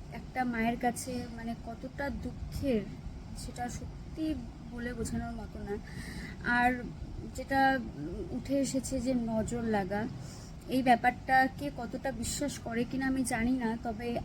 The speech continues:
আমি ভীষণভাবে বিশ্বাস করি। নজর লাগা জিনিসটা সত্যি খুব খারাপ। আমাদের জীবনে যে কোনো কিছু ভালো জিনিস,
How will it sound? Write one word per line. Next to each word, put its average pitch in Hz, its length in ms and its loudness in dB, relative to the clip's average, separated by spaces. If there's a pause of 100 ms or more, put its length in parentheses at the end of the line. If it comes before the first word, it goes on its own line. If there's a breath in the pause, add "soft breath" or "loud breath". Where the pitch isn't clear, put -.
আমি 269 600 2
ভীষণভাবে 247 600 -2
বিশ্বাস - 380 -4
করি। 226 340 -8 (140)
নজর 214 280 -4
লাগা 220 300 0
জিনিসটা 208 480 -4
সত্যি - 440 -4 (100)
খুব 262 100 -8 (100)
খারাপ। 214 320 -2 (540 loud breath)
আমাদের 269 600 4
জীবনে 247 440 0
যে 285 360 2 (120)
কোনো 277 360 0
কিছু 247 500 -4 (360)
ভালো 233 260 4
জিনিস, 220 680 0